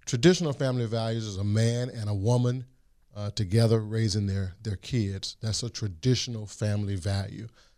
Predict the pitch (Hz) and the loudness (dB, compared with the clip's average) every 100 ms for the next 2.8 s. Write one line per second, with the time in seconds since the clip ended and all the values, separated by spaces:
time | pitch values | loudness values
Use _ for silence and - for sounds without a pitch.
0 | - 113 143 160 151 110 117 101 110 101 | -6 2 4 4 2 -6 -4 -6 -4 -2
1 | 104 87 104 98 95 98 _ _ _ _ | -2 0 2 2 0 -6 _ _ _ _
2 | _ _ _ _ 120 101 95 | _ _ _ _ -14 -10 -10